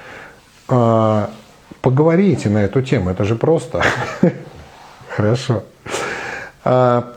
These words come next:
вопросы вроде я ни, ни, вопросов ни одного не пропустил. Спасибо вам большое, что вы пришли. Спасибо, что вы практикуете рейки, и у вас появились плюсики, а, в комментариях, говорящие о том, что действительно в вашей жизни что-то позитивное происходит. Очень радостно, когда,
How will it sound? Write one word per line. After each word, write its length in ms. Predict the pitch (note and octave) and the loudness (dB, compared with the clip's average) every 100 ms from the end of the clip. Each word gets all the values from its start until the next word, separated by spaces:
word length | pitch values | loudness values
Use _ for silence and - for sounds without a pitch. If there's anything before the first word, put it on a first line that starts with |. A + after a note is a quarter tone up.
| - | -2
вопросы 500 | A2 C#3 F3+ F3+ A#2+ | 0 2 2 2 2
вроде 300 | A2 C3+ A#2 | 2 2 2
я 120 | B2 - | 2 2
ни, 160 | C3+ B2+ | 0 2
ни, 240 | A2+ A#2 | 0 0
вопросов 420 | A#2+ C3 B2 - | 0 2 0 2
ни 100 | A2+ | 0
одного 360 | A2+ B2 B2+ G#2 | 2 2 2 2
не 100 | G2+ | 0
пропустил. 560 | G#2+ A#2 C3+ C3 G#3 | 0 0 0 2 0
Спасибо 440 | G#3+ C#3 B2+ C#3+ A2+ | 2 0 2 2 4
вам 100 | A2 | 2
большое, 340 | A#2+ - G#2 | 2 2 0
что 160 | G2 A2 | 2 0
вы 100 | A2+ | 2
пришли. 400 | B2+ C3 E3+ F#3 | 2 0 2 0
Спасибо, 440 | F#3+ B2 - B2 | 0 0 2 0
что 160 | - A2+ | 0 2
вы 100 | G#2 | 2
практикуете 720 | - B2 - B2+ B2 G#2 A#2+ | 2 0 -2 2 2 2 2
рейки, 320 | C3 C#3 C3 | 2 0 0
и 80 | G#2 | 2
у 140 | G#2+ | 2
вас 180 | G#2+ G#2+ | 2 2
появились 560 | - - G#2 G#2 F#2+ - | 0 0 2 2 0 -2
плюсики, 720 | - A#2 A#2+ - - G2+ F#2 - - - - | 0 2 2 -2 -2 -2 -2 -6 -14 -14 -6
а, 240 | G2+ F#2+ | -2 0
в 60 | F#2+ | 0
комментариях, 720 | - G#2+ G#2 G2+ A#2 G#2+ G2 | 0 2 0 2 2 4 2
говорящие 480 | F#2+ G2+ G2+ F#2+ G2+ | 2 2 2 0 -4
о 20 | |
том, 220 | G2 G2 | -2 -4
что 180 | F#2 - | -4 -6
действительно 460 | F#2 G2 B2 G#2+ F#2 | -4 0 0 -2 0
в 40 | |
вашей 280 | G2 F#2+ G#2 | 0 0 -2
жизни 300 | G2 F#2+ F2+ | 0 -2 -4
что-то 300 | - F#2 - | -6 -6 -8
позитивное 600 | - G2 G#2+ - F2+ F2+ | -4 -2 -2 -2 -2 -2
происходит. 500 | F2+ A2+ - F#3 C#3 | -2 -2 0 0 2
Очень 240 | C3+ B2+ A2 | 0 0 2
радостно, 440 | B2+ F#2+ - F#2+ | 2 0 -4 -6
когда, 420 | F2+ F#2 F#2+ F#2+ | -4 -2 -2 -2